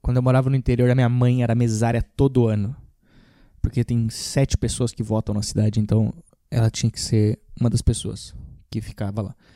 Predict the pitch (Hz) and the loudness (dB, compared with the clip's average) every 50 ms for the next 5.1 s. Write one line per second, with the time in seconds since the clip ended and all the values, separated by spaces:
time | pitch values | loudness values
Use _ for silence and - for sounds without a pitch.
0 | _ _ _ - - 120 123 123 - 139 156 - 170 156 139 - 151 139 135 123 | _ _ _ -6 -2 -2 0 2 2 0 2 2 2 2 2 2 2 2 2 2
1 | 127 135 - - 180 190 - 220 214 208 190 - 190 170 135 - - 160 151 156 | 2 2 2 2 0 0 0 -2 -2 0 0 2 0 0 0 0 2 2 4 4
2 | 147 139 135 131 127 123 123 123 123 120 - - - - - 135 127 - 131 - | 4 6 6 6 4 4 4 4 2 2 2 -2 -2 0 0 0 2 0 0 0
3 | 131 117 - - 131 120 113 - 117 131 151 151 135 131 - - - 127 - - | 0 0 -2 -2 -4 -2 0 2 4 6 6 4 4 2 -2 -6 -8 -6 -4 -4
4 | 147 147 - 151 143 131 139 131 - - 139 - - - 139 135 - 123 120 127 | -2 0 0 0 0 0 -2 -4 -4 -6 -8 -6 -2 -2 -2 0 0 2 2 4
5 | 139 143 | 2 0